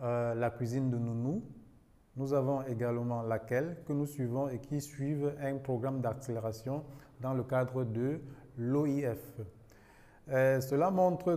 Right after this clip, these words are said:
qu'il y a vraiment du potentiel sur lequel on peut capitaliser à Artspaces. Et d'ici là, nous continuons à travailler et nous espérons que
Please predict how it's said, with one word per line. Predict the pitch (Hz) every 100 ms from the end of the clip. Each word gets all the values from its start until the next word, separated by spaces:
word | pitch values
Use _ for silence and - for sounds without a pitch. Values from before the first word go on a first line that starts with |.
| 170
qu'il | 143 151 160 160 - 165 143
y | 156
a | 156 151 - - 127
vraiment | 143 139 147
du | 135
potentiel | 113 127 123 120 - 135 165 214 - - - - -
sur | - -
lequel | 147 131 135 135
on | 139 123
peut | 151 139 - - - -
capitaliser | 135 - - 123 123 123 117 113 -
à | 123
Artspaces. | - 139 - 143 151 - 196 - - - - - - - - -
Et | 127 156 180
d'ici | 139 143 165
là, | 160 151 147 147
nous | 143
continuons | 147 131 127 127 135 143
à | 123
travailler | - 120 113 117 127 185 - - - - 127
et | 127 123 120
nous | 135 135
espérons | 127 - 120 131 131
que | 135 123 131